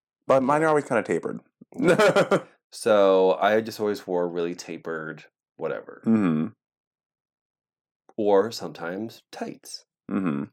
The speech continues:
Speaker 2: Oh, he hated that. Oh, he hated the tights. And so I stood up for myself, and I was like, "Well, the ladies can wear tights."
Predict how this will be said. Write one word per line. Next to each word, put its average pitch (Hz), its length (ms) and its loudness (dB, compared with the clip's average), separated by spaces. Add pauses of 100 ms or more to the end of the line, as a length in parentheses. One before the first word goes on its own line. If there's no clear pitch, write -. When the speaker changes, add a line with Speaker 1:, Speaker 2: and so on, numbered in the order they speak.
Speaker 2:
Oh, 78 160 -8
he 82 120 -20
hated 80 420 -20
that. - 100 -20 (1000)
Oh, 120 520 2
he 90 220 -8
hated 90 580 -6 (840)
the 82 200 -12
tights. - 580 -20 (1300)
And 92 200 -6
so 95 460 2 (220)
I 151 260 2
stood 104 640 -2 (1400)
up 101 180 -6
for 98 80 -4
myself, 95 840 -6
and 92 100 -10
I - 20 -6
was 90 140 -8
like, 92 160 -12
"Well, 87 460 -2
the 85 140 -10
ladies 104 540 -10
can 90 140 -10
wear 80 160 -8
tights." - 600 -18